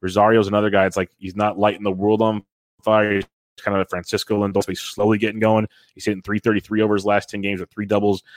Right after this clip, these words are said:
Just not showing the power production you're looking for, but he's slowly putting some games together at thirty-eight hundred bucks, still hitting in the middle of that Cleveland order. So it's hard to completely ignore him when you're building things. Really like Jake Fraley for Seattle at thirty-seven.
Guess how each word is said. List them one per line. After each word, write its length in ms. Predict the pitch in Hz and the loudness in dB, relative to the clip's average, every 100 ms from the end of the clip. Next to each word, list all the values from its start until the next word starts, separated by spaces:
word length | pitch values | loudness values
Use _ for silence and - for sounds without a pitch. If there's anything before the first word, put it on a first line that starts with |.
| - _ | -20 _
Just 180 | - - | -14 -2
not 280 | 104 113 - | 0 0 -2
showing 320 | - 110 107 | 0 0 0
the 60 | |
power 380 | - - 107 123 | -4 -4 0 2
production 460 | - 98 92 - 92 | 2 0 0 -2 -4
you're 80 | 95 | -2
looking 220 | 90 87 | -2 -4
for, 280 | 92 92 - _ _ _ - | -2 -2 -2 _ _ _ -10
but 80 | 90 | -8
he's 100 | - | -6
slowly 480 | - 104 107 110 | -2 4 4 4
putting 240 | - 104 98 | 2 0 -2
some 140 | 98 | -6
games 220 | 98 101 | -4 -4
together 240 | 92 92 90 | -2 -2 -2
at 120 | - | -2
thirty-eight 320 | 95 92 90 | -2 -2 -2
hundred 180 | 98 90 | -4 -2
bucks, 260 | 92 95 - | 0 -2 -2
still 180 | 110 | -2
hitting 160 | 107 104 | 0 -2
in 60 | 104 | -2
the 60 | |
middle 200 | 107 107 | 0 2
of 40 | 104 | 2
that 100 | - | 0
Cleveland 240 | 113 101 | 0 2
order. 280 | 107 95 - _ _ _ _ | 2 0 -2 _ _ _ _
So 100 | 92 | -6
it's 80 | |
hard 200 | - 104 | 0 2
to 60 | 101 | 0
completely 520 | 95 - 101 98 92 | -4 -2 0 0 -2
ignore 420 | 85 92 95 104 | -6 -6 -2 -2
him 320 | 95 87 85 - _ _ | -2 -6 -8 -16 _ _
when 100 | 98 | -6
you're 100 | 90 | -4
building 340 | 85 104 98 | 0 2 0
things. 360 | 92 92 90 87 _ _ _ _ _ _ _ _ | -4 -6 -6 -10 _ _ _ _ _ _ _ _
Really 300 | 101 120 131 | -2 4 8
like 220 | 117 104 - | 8 6 2
Jake 200 | 104 90 | -6 -4
Fraley 360 | 104 104 104 | -4 -2 -2
for 160 | 92 101 | -4 -10
Seattle 400 | - 98 101 92 | -8 -4 -4 -6
at 60 | - _ _ _ _ | -12 _ _ _ _
thirty-seven. 760 | 107 95 87 104 104 104 101 | -8 -8 -8 -4 -4 -4 -6